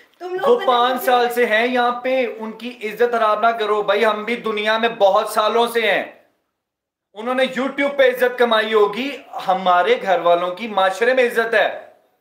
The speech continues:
Speaker 1: मैं तो अपने हावन के बगैर ससुरा-, ससुराल में रही हूँ, जब मेरा हावन यूरोप में था।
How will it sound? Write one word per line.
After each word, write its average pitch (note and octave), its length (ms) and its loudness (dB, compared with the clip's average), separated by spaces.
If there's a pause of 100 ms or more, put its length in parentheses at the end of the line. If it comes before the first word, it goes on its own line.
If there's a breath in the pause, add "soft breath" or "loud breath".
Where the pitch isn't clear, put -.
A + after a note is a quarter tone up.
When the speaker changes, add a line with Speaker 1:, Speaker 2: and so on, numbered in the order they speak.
(220)
Speaker 1:
मैं D#4+ 280 -10
तो F#4+ 100 -6
अपने F#4+ 220 -8
हावन F4 440 -6
के G4 100 -12
बगैर F4 560 -2
ससुरा-, F4 560 -2
ससुराल F4 520 0
में F4 140 -4
रही E4 200 -2
हूँ, A4 160 -8
जब F#4 200 -10
मेरा F4+ 140 2
हावन E4+ 500 -4
यूरोप D#4+ 340 0
में E4+ 180 -6
था। - 480 -8